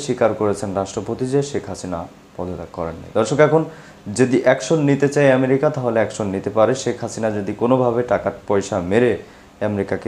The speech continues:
ম্যানেজ করে দিতে পারে, তাহলে কিন্তু আবারও ক্ষমতায় আসতে পারে শেখ হাসিনা। আর আপনারা আজকে জানেন যে দেশের অবস্থা খুবই নড়বড়ে হয়ে গেছে। তো দর্শক, এখন আপনার কাছে মতামত চাইবো, শেখ হাসিনাকে এই মুহূর্তে কি বাংলাদেশের সরকার হিসেবে প্রয়োজন নাকি প্রয়োজন নেই? অবশ্যই কমেন্টে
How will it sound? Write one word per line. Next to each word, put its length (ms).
ম্যানেজ 240
করে 200
দিতে 240
পারে, 160
তাহলে 360
কিন্তু 260
আবারও 300
ক্ষমতায় 400
আসতে 220
পারে 140
শেখ 220
হাসিনা। 280
আর 80
আপনারা 320
আজকে 240
জানেন 220
যে 80
দেশের 220
অবস্থা 260
খুবই 320
নড়বড়ে 420
হয়ে 180
গেছে। 200
তো 120
দর্শক, 200
এখন 200
আপনার 240
কাছে 140
মতামত 380
চাইবো, 220
শেখ 200
হাসিনাকে 440
এই 140
মুহূর্তে 280
কি 60
বাংলাদেশের 520
সরকার 320
হিসেবে 220
প্রয়োজন 300
নাকি 240
প্রয়োজন 380
নেই? 100
অবশ্যই 320
কমেন্টে 280